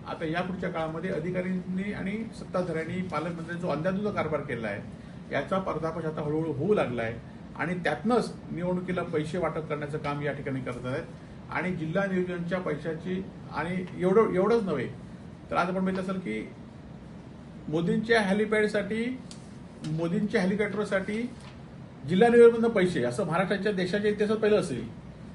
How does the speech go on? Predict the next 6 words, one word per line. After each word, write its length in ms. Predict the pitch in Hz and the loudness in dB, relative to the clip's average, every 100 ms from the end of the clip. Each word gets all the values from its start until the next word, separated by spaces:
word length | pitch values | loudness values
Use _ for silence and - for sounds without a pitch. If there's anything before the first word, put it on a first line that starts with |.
| - | -4
मोदींच्या 360 | 151 202 202 196 | 0 2 4 4
गाडीमध्ये 640 | 202 208 196 208 202 196 | 4 2 2 0 0 -2
डिझेल, 540 | 160 180 185 156 147 | -2 0 2 2 2
गाडी, 180 | 147 175 | 2 2
अ, 400 | 190 151 131 143 131 120 113 107 | 2 -2 -4 -2 2 2 2 2
हेलिकॉप्टरमध्ये 880 | 110 180 185 196 196 196 190 - - | 0 0 -2 -2 -2 0 -2 -4 -10